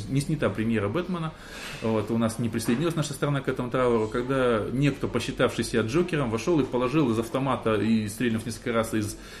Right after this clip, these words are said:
газовых, как говорится, вот этих вот пистолетов или чего там газового, в народ, и положил ещё кучу народа там, да, и заминировал свою квартиру. И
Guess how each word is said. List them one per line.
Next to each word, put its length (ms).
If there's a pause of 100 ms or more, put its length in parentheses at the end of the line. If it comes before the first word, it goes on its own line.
(100)
газовых, 500
как 120
говорится, 320
вот 80
этих 240
вот 180 (240)
пистолетов 540
или 160 (100)
чего 100
там 160
газового, 500 (420)
в 200
народ, 440
и 20
положил 380
ещё 140
кучу 260
народа 340
там, 200
да, 260
и 40
заминировал 420
свою 200
квартиру. 400 (320)
И 380